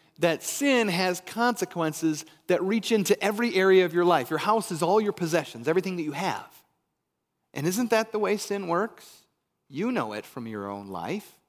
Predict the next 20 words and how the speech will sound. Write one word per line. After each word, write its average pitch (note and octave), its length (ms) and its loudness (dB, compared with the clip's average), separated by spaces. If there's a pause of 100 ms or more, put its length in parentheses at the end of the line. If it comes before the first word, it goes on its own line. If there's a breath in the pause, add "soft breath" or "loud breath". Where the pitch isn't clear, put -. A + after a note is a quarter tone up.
(880)
That E3 120 -2
sin B3+ 220 -2
is D#3 160 0
never D#3 220 0
private. A#2 680 2
It - 180 -2
just - 320 -2
creeps C#4 420 -2
into A3 480 0
and D#3+ 120 0 (100)
impacts F#3 600 -2
and D#3+ 200 -6 (240 loud breath)
infects G#3 720 0 (120)
all - 180 2
sorts G#3+ 360 2
of E3+ 80 2
areas D#3+ 320 2
of G#3+ 60 -8
your B3 80 2
life. C4+ 440 0